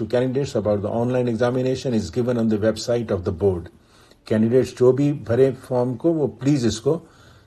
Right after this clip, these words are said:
देख लें मॉक टेस्ट को। उसके बाद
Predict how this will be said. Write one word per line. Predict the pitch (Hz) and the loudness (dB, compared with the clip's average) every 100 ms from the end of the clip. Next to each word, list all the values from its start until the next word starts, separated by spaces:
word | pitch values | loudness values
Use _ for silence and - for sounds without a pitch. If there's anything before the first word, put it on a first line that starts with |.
| _ - | _ 4
देख | 127 110 107 | 4 4 0
लें | 98 | -2
मॉक | 95 87 - | -2 -6 -6
टेस्ट | 98 - | -8 -6
को। | 156 185 - - - _ - - _ _ _ _ - | -10 -10 -18 -20 -20 _ -20 -20 _ _ _ _ -8
उसके | 107 - | -4 2
बाद | 135 131 143 | 6 6 4